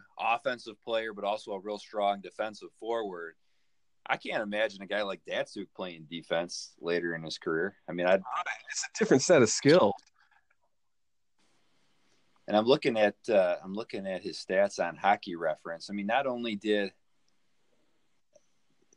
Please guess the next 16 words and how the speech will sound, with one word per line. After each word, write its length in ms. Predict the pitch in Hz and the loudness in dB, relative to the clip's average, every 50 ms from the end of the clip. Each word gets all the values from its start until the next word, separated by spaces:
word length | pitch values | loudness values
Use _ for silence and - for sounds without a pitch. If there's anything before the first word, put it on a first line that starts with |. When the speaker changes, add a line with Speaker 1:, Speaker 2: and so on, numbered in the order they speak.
| _ - | _ -20
Speaker 1:
he, 300 | - - - 135 113 101 - | -20 -12 -8 -6 -6 -6 -8
he, 520 | - - - 123 104 98 95 95 92 - _ - - _ - _ | -10 -10 -2 0 0 0 0 -4 -8 -12 _ -20 -20 _ -20 _
<laughs> 1040 | - - - - - _ _ _ _ _ _ _ _ _ _ _ _ _ _ _ _ | -10 -10 -10 -10 -16 _ _ _ _ _ _ _ _ _ _ _ _ _ _ _ _
not 180 | 120 120 139 185 | -2 2 6 8
only 140 | 185 156 143 | 8 8 8
was 140 | 131 127 | 4 2
he 40 | 113 | 0
a 40 | 104 | -2
great 260 | - 120 113 107 - | 2 2 2 2 2
player, 300 | - 131 135 135 117 104 | 4 4 4 4 4 0
but 160 | 95 107 101 | -2 -2 -4
he 100 | 104 104 | -4 -4
did 200 | 98 123 151 165 | 0 0 0 0
it 120 | 131 104 - _ | 0 -6 -10 _
for, 320 | - 113 107 107 101 95 90 - _ _ - _ _ _ _ _ _ _ _ _ _ _ _ _ _ _ _ _ _ _ _ _ _ _ | -6 -2 0 0 0 0 -4 -10 _ _ -20 _ _ _ _ _ _ _ _ _ _ _ _ _ _ _ _ _ _ _ _ _ _ _
like, 180 | - 98 92 | -10 -10 -10